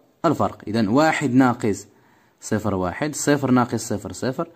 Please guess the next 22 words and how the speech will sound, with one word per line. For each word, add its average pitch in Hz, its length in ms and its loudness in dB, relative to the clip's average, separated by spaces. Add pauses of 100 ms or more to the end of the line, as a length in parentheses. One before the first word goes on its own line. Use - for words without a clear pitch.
(300)
خمسة 165 320 4
ناقص 156 200 2
سبعة 110 300 -2
لا 110 60 2
يمكن، 107 180 -2
السالب 123 360 0
عشرة 107 300 -4
ورد 87 120 -6
السالب، 117 360 -4 (520)
خمسة 165 520 0
عشر 135 480 2 (420)
ناقص 139 840 2 (320)
سبعة 107 720 0 (440)
يساوي 107 540 -2 (120)
ثمانية، 101 680 -2 (4000)
وثلاثة 160 520 4
ناقص 147 380 2
اثنان 156 300 0
يساوي 135 340 2
واحد. 95 360 -6
إذا - 120 -8
الفرق 151 400 -2